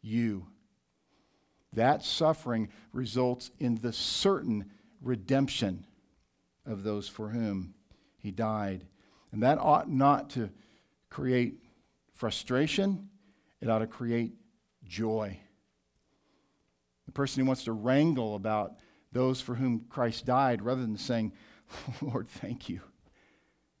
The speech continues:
i-, is spinning his wheels. Far better to say, "Lord, thank you that your blood was in fact propitiatory. It was satisfactory. It in fact satisfied your wrath."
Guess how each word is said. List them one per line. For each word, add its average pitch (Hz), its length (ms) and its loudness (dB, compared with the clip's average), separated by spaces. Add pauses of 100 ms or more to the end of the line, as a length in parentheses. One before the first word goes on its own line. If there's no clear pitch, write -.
(540)
i-, 127 40 -4
is 113 300 -6
spinning 120 320 0
his 98 140 -2
wheels. 98 440 -6 (1600)
Far 151 340 0
better 123 400 4
to - 140 -6
say, 120 200 -2
"Lord, 113 260 -2
thank 170 520 -2
you 104 240 -2 (200)
that - 100 -6
your 123 120 0
blood 139 420 2
was 131 320 2
in 139 140 0
fact 123 560 0
propitiatory. 104 1000 -4 (340)
It 151 140 0
was 123 140 0
satisfactory. 156 1200 -2 (180)
It 185 220 4
in 180 200 0
fact 143 460 2 (120)
satisfied 170 800 2
your 139 320 0 (340)
wrath." 135 720 0